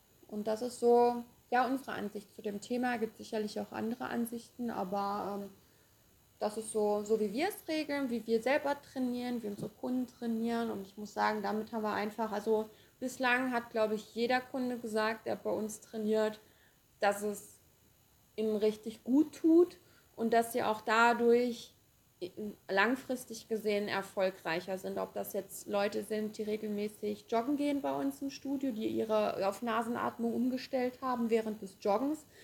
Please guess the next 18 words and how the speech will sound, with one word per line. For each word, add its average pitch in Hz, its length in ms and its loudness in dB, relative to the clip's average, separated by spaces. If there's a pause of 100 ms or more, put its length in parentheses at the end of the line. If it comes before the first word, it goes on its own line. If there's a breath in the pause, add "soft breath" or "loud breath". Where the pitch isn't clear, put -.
(140)
die 233 100 0
haben 220 240 2
plötzlich 233 680 -2 (140)
bessere 226 440 -4
Zeiten. 254 600 0 (760)
Oder 214 500 4 (380 loud breath)
diejenigen, 226 600 4
die 220 140 -2
vielleicht 214 380 0
noch 208 120 -6
andere 240 360 0
Sportarten 240 1000 0
machen, 226 380 -2
wie - 60 -20
Surfen 220 680 0
oder 208 280 -2
Wandern 208 640 0
oder 190 500 -4